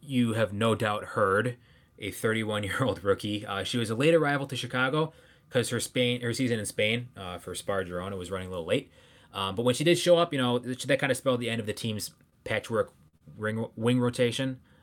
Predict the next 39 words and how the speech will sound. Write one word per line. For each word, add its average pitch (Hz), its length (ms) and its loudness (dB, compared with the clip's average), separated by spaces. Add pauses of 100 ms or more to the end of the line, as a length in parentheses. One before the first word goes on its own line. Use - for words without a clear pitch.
Uh, 82 160 -6
both 95 220 -4
Kayla 101 240 2
Davis 98 280 -2
and 98 80 -4
Annalee 95 320 -2
Maley 90 260 -4
were 90 100 -6
kinda 90 280 -6
out 90 120 -8
the 87 80 -16
door 90 200 -2
there. 95 220 -2 (540)
Um, 87 320 -10 (140)
when 117 160 0
I 180 40 4
was 226 160 6
looking 226 240 4
at 160 200 4 (420)
Gardner's 113 340 2
synergy 113 420 -4
numbers, 147 460 -2
like, 113 240 -8
I 123 40 -2
knew 143 120 0
she 175 140 -2
was 151 100 2
having 127 240 2
a 98 60 -4
pretty 113 420 -4
good 107 220 -2
start 101 260 -4
to 110 80 -8
her 107 60 -6
W 110 240 -6
N 104 80 -8
B 107 80 -6
A - 20 -4
career. 120 320 0